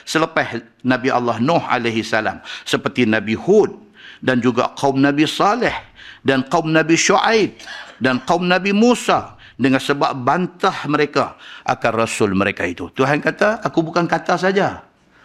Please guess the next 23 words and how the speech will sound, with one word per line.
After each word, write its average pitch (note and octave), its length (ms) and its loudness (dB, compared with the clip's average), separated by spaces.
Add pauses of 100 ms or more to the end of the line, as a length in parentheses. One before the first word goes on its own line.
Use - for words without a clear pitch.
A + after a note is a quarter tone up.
(240)
Ada C3 240 2
track, B2+ 240 0 (240)
ada, D3+ 320 2
ada C#3 240 0
sejarah A#2 640 0
yang A#2 160 2
hampa A#2 160 -2
boleh A2+ 320 0
track A2+ 240 0
balik, G#2 320 -2
boleh A#2 240 2
tengok G#2 240 0
balik. G2+ 320 -2 (560)
Berapa A2+ 320 0
banyak D3+ 400 2
dah C#3+ 80 2
nabi-nabi C3+ 560 2
dulu, G#3+ 560 4
apabila C3 480 0
umat E3 320 2
dia F3+ 160 2
lawan, C#4+ 560 2 (720)
dibinasakan." A2 800 -2